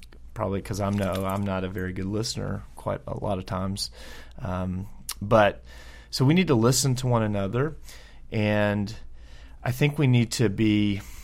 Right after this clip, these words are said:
you know, just speaking as somebody who ha-, who is of, uh, European descent, who has white skin,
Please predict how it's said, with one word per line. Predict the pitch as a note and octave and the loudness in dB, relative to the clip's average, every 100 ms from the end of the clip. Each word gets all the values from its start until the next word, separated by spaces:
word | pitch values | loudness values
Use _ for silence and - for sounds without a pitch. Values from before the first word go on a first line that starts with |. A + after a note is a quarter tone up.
| - - - - - | -14 -14 -14 -12 -4
you | G#2+ | 0
know, | G#2 | 0
just | G#2 G2+ | -2 -4
speaking | - A2+ A2+ G#2 | -2 -2 0 0
as | G2+ | 2
somebody | - G#2+ G#2+ G#2 G2+ | 2 4 4 4 2
who | G2+ | 0
ha-, | F#2+ F#2+ G2 | 2 2 0
who | - G#2 G2+ | 0 0 0
is | G2 G#2 | 0 0
of, | G2 G2 | 0 -2
uh, | - G2 | -2 0
European | G#2 A2 - B2 A2+ | 4 4 4 4 4
descent, | G2 G#2 G#2 A2+ | 2 0 0 0
who | |
has | G2+ G#2 | -2 2
white | G#2+ G2 | 2 2
skin, | - - A2+ G#2 G2+ | -2 -2 2 2 2